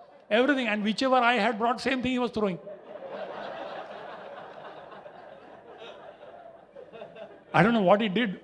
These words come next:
Where the dust went, I don't know. But this much I know. Janmadhyasya yataha. <laughs> So, and he said,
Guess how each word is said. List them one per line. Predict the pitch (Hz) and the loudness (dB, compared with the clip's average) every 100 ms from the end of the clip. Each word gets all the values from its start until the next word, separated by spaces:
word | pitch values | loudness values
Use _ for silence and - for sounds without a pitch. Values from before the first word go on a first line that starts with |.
| - | -8
Where | 160 208 | -2 0
the | 196 185 | 2 2
dust | 143 - 202 - | 6 6 6 2
went, | 233 233 | -2 2
I | 208 | 2
don't | 208 180 | 2 0
know. | 156 - - - - - - _ _ _ - | -4 -10 -20 -20 -20 -20 -20 _ _ _ -4
But | 156 165 - - _ _ _ _ | -2 -2 -6 -20 _ _ _ _
this | 143 151 | 0 4
much | 220 226 | 4 4
I | 226 | 4
know. | 220 196 127 - - - - - - - - - - | 4 2 -2 -14 -20 -20 -16 -12 -12 -10 -10 -10 -4
Janmadhyasya | 156 180 196 220 214 220 - 220 190 | 4 6 8 6 4 0 2 4 6
yataha. | 196 156 147 - - - - - - - - - - - - - - - - - - - - - - _ - _ - | 6 6 2 -6 -14 -16 -16 -16 -16 -16 -16 -16 -16 -16 -18 -18 -20 -20 -20 -20 -20 -20 -20 -20 -20 _ -20 _ -8
<laughs> | 269 - - - - - - _ _ _ _ - _ _ _ _ _ _ _ _ - | -6 -6 -8 -12 -12 -18 -20 _ _ _ _ -20 _ _ _ _ _ _ _ _ 6
So, | 247 240 233 - - | 6 8 4 0 2
and | 180 180 | 2 6
he | 269 | 6
said, | 294 269 233 - | 6 4 2 0